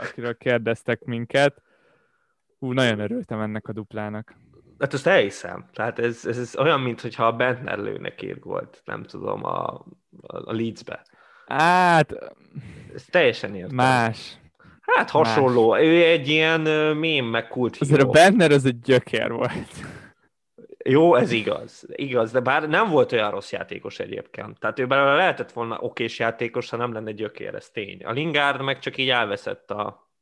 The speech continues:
Speaker 2: Unitedben.
Speaker 1: Igen.
Speaker 2: Ez igaz, ez, ez teljesen jogos. Itt a mém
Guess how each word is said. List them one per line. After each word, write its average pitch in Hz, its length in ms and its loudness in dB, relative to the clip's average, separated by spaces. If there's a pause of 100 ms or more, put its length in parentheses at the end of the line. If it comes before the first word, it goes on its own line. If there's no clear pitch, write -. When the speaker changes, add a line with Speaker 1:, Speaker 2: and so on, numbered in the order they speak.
(160)
Speaker 2:
Unitedben. 104 720 -12
Speaker 1:
Igen. 113 480 -6 (220)
Speaker 2:
Ez 110 180 -12
igaz, 101 460 -6
ez, 104 140 -12
ez - 300 -12
teljesen 107 380 -6
jogos. 123 480 -6 (720)
Itt 135 180 -10
a 143 60 2
mém 143 380 0